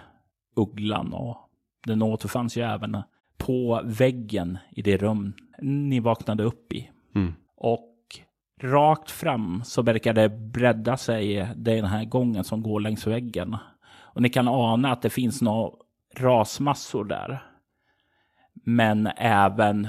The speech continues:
Speaker 1: någon annan typ av stenmonument.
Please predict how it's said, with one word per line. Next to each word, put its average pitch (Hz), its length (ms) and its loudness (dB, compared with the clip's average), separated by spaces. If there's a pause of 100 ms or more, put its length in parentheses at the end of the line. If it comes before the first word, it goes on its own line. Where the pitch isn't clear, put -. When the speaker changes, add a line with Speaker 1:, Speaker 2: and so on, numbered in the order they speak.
(140)
Speaker 1:
någon 117 480 0 (460)
annan 135 360 0
typ 98 440 -2 (920)
av 110 160 -2
stenmonument. 107 1200 -2